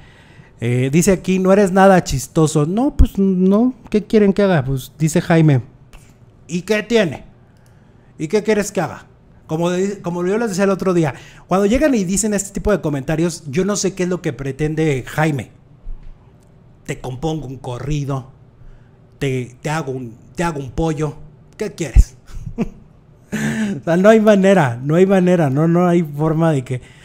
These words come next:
se pueda hacer algo con tu comentario. Este, cuatrocientos nueve, venga, venga,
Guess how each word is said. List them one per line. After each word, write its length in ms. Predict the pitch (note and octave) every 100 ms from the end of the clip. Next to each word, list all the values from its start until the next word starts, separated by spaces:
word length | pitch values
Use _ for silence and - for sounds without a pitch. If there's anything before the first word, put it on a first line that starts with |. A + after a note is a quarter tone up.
| - -
se 140 | D3
pueda 240 | B2+ D#3 D#3+
hacer 180 | D#3 D3
algo 200 | D3+ D3+
con 160 | C3
tu 120 | B2+
comentario. 600 | C3 A#2+ A#2 A2 C3+ A2+ - - - -
Este, 600 | - E3 F3 F3+ - F3
cuatrocientos 580 | F3 F3+ F#3 A#3+ A#3 C4
nueve, 540 | G#3+ B3 C4 C4 B3 F#3+
venga, 260 | B3 C4+
venga, 380 | B3+ C4+ G#3+ C3